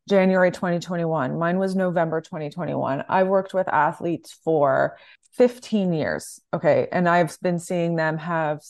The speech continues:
severe heart issues that I've never seen before, you know, and it, it got me. And then there was, you know, obviously in that time, there was covid, which is inflammatory. There was also a vaccine that makes the spike protein like covid, which is inflammatory.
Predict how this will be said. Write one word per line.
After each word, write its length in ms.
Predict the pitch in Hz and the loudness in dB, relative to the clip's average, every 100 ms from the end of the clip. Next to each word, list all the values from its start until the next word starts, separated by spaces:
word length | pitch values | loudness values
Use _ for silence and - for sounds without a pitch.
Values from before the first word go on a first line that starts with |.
| _ | _
severe 560 | - - 175 180 170 165 | -12 -4 0 4 6 4
heart 300 | 170 156 - | 4 0 2
issues 500 | 165 - 165 160 156 | -2 -2 -2 -2 0
that 180 | 160 - | 2 2
I've 140 | 160 | 0
never 240 | 160 151 | 0 -2
seen 240 | 160 175 160 | -4 -4 -4
before, 560 | 160 - 160 147 147 147 - - _ _ | -4 -2 2 4 2 -2 -20 -20 _ _
you 140 | - 220 | 0 2
know, 300 | 190 170 170 | 2 0 -2
and 180 | - 202 | -2 -2
it, 140 | 180 - - | -2 -6 -4
it 120 | 220 | -4
got 240 | 214 226 214 | 0 0 0
me. 240 | 220 202 | -4 -4
And 120 | 185 | -6
then 140 | 185 185 | -6 -4
there 160 | 180 | 0
was, 300 | 175 170 170 - | 2 0 -2 -6
you 120 | 220 | -4
know, 120 | 165 | -2
obviously 520 | - 175 180 175 185 | 0 0 0 -4 -6
in 100 | 175 | -6
that 220 | 170 156 | -4 -6
time, 340 | - 143 147 151 | -6 -6 -4 -4
there 180 | 147 143 | -2 0
was 280 | 143 151 | 0 -2
covid, 540 | - - 170 151 151 151 | -6 0 2 4 2 2
which 180 | 160 160 | -2 -4
is 100 | 160 | -8
inflammatory. 960 | 156 - 147 147 147 170 151 151 147 | -8 -6 -4 -4 -2 0 2 2 2
There 160 | 151 151 | 0 0
was 100 | 160 | 2
also 300 | 170 170 175 | 0 0 0
a 140 | 170 160 | -2 -2
vaccine 580 | 180 175 - 190 170 165 | 0 0 -2 -6 -4 -4
that 160 | 151 | -4
makes 320 | 82 156 156 - | -4 -6 -6 -4
the 140 | 180 | -4
spike 340 | - - 170 | -2 0 0
protein 400 | 165 226 170 170 | 2 0 0 -2
like 240 | 147 147 - | 2 0 0
covid, 440 | 165 160 165 160 | -2 0 2 0
which 220 | 151 151 | 0 -2
is 120 | 180 175 | -4 -6
inflammatory. 760 | 170 165 156 156 165 151 151 | -8 -6 -6 -4 0 2 2